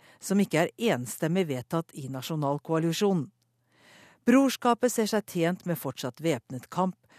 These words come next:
kombinert med oppbygging av nye administrative organer de kontrollerer i såkalte frigjorte områder. Så langt har det vist seg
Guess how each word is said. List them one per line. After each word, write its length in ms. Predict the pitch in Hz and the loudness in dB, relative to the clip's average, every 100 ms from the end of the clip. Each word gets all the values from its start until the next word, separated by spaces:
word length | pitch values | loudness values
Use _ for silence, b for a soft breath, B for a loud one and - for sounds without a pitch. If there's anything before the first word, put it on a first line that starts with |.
| b b | b b
kombinert 640 | 262 240 269 214 196 214 | 0 2 4 4 2 0
med 240 | 165 156 170 | -2 0 0
oppbygging 480 | 139 - 165 160 196 - | -4 -6 -4 -2 -2 -2
av 160 | 139 151 | -4 0
nye 380 | 196 180 180 - | 0 2 0 0
administrative 920 | 180 190 196 170 - 165 - 170 165 | -2 0 0 -2 -2 -4 -2 -4 -2
organer 560 | 196 185 160 147 156 180 170 | -2 0 2 2 0 -4 -6
de 300 | 131 156 160 | -4 -4 -4
kontrollerer 720 | - 180 - 190 185 180 220 _ b b | -6 -4 -2 2 2 2 0 _ b b
i 160 | - 254 | -6 0
såkalte 540 | 254 165 131 131 160 | 2 2 0 -6 -6
frigjorte 480 | - 196 120 123 160 - | -4 -6 -6 -6 -6 -4
områder. 460 | 143 127 131 156 143 _ _ _ _ _ _ _ b b b | -6 -6 -4 -6 -8 _ _ _ _ _ _ _ b b b
Så 220 | - 277 247 | 2 4 6
langt 320 | 160 127 165 | 4 0 -2
har 80 | 175 | 0
det 80 | 185 | 0
vist 260 | 131 - | -2 -4
seg 80 | 147 | -4